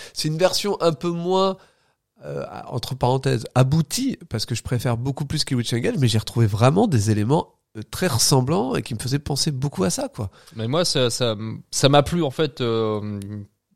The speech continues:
Speaker 2: dans ce, justement, dans cet effet-là, quoi, le, le, le côté death, quoi,
Speaker 1: Mhm.
Speaker 2: qui est, qui est plus brutal, qui est plus, euh, donc voilà, pour moi, ce sera aller faire un tour avec plaisir, quoi, pour
Speaker 1: Eh ben, c'est très bien, et je pense, t-, euh, le problème, t'as, t'as Helm's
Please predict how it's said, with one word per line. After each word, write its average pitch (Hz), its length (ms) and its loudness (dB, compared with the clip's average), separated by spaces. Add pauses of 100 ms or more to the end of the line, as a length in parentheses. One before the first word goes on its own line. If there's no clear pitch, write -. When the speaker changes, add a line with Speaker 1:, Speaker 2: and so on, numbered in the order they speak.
(180)
Speaker 2:
dans 123 240 -2
ce, 120 300 -2
justement, 156 360 -4
dans 147 120 -2
cet - 140 -4
effet-là, 151 320 0
quoi, 117 180 0
le, 104 240 0
le, 104 180 -2
le 101 100 -4
côté 113 220 0
death, 135 280 2
quoi, - 200 0
Speaker 1:
Mhm. 190 80 0
Speaker 2:
qui 98 240 -8
est, 98 220 -4 (720)
qui 113 60 -2
est - 40 2
plus - 180 -4
brutal, 113 500 4
qui 120 100 -4
est - 20 -6
plus, 107 260 -2
euh, 92 180 -2 (560)
donc 110 160 -2
voilà, 113 200 4
pour 113 200 0
moi, 110 120 2
ce 117 140 -6
sera 107 180 -2
aller 104 120 0
faire 110 180 -4
un 107 100 0
tour 117 180 -2
avec 107 140 0
plaisir, 101 400 -2
quoi, 113 100 -10
pour 95 300 -8
Speaker 1:
Eh - 40 -12
ben, 117 100 2
c'est 117 160 -2
très 120 160 0
bien, 135 280 2
et 110 200 4
je 120 180 4 (400)
pense, 170 320 0
t-, - 160 -12
euh, 117 120 4
le 107 100 0
problème, - 300 -4
t'as, 127 140 -4 (140)
t'as 107 180 -2 (100)
Helm's 139 360 0